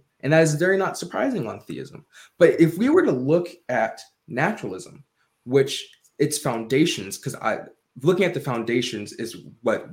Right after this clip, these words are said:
we're really looking at here. The difference between theism and naturalism is your foundations. If you look at the foundations of naturalism, or some, whatever hypothesis you have for atheism, um,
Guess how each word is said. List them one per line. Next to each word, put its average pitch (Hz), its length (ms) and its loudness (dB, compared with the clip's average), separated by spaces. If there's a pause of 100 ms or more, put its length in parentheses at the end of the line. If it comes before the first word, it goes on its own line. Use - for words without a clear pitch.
we're 117 100 -2
really 113 260 2
looking 101 400 -6
at - 120 -14
here. 98 240 -8
The 101 80 -8
difference 113 400 -6
between - 280 -14
theism 107 280 -6
and 101 40 -8
naturalism 104 480 -8
is 117 160 -4
your - 80 -10
foundations. - 720 -4 (360)
If 160 80 2
you 170 40 2
look 214 120 6
at 220 60 0
the 160 80 0
foundations 120 760 -2
of 104 240 -10
naturalism, 131 680 -4 (300)
or 104 340 -6
some, - 240 -4 (380)
whatever 143 320 4
hypothesis 107 580 -6
you 104 60 -8
have 92 180 -8
for 104 140 -12
atheism, - 520 -12 (680)
um, 104 360 -2